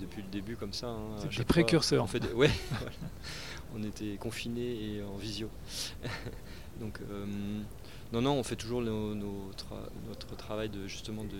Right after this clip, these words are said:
Speaker 1: mise au point, puisque c'est là où on travaille le plus ensemble de sto-, au niveau du storyboard, c'est toujours par, euh, en visio ou, euh,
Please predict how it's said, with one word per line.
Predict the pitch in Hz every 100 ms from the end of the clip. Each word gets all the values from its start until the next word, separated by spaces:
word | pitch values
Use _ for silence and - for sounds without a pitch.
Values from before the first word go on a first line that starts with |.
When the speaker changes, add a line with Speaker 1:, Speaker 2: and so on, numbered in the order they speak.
| 101
Speaker 1:
mise | 104 110
au |
point, | - 120 117
puisque | 107 -
c'est | 104
là | 123
où |
on | 123
travaille | - 107
le |
plus | - -
ensemble | 101 113
de | 98
sto-, | - - -
au | 107
niveau | 101
du | 101
storyboard, | - 107 107 110 117 104
c'est | -
toujours | - 110
par, | - 101 98
euh, | 95 95 - - -
en | 107
visio | 101 - 101 113
ou, | 113 117 113 101 95
euh, | 95